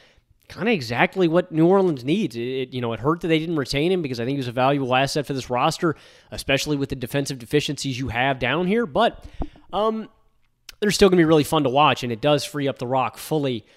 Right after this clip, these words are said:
uh, to Zion Williamson. And I think that's the biggest swing thing for this team is, can Zion Williamson take that, you know, star playmaking leap as we discussed at the end of last season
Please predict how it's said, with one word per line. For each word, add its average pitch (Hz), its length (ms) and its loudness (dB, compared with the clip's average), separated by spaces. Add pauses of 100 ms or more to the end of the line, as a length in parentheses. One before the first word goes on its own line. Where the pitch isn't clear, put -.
(240)
uh, 123 140 0
to 135 140 -2
Zion 123 300 2
Williamson. 135 420 2
And 123 80 0
I 202 60 4
think 240 160 -2
that's 143 180 -2
the 123 80 -6
biggest 139 380 0
swing 120 260 -4
thing 117 180 -4
for 113 100 -14
this 110 140 -8
team 147 280 -2
is, 113 180 -4 (500)
can 147 120 0
Zion 160 280 4
Williamson 165 420 2
take 143 200 -4
that, - 300 -2
you 160 80 -6
know, 120 100 -6
star 143 240 -6
playmaking 143 540 -2
leap 131 180 -6
as 117 100 -10
we 131 100 -6
discussed 131 380 -2
at 127 80 -6
the 131 120 0
end 131 80 0
of 113 80 -6
last 131 320 -2
season 131 340 0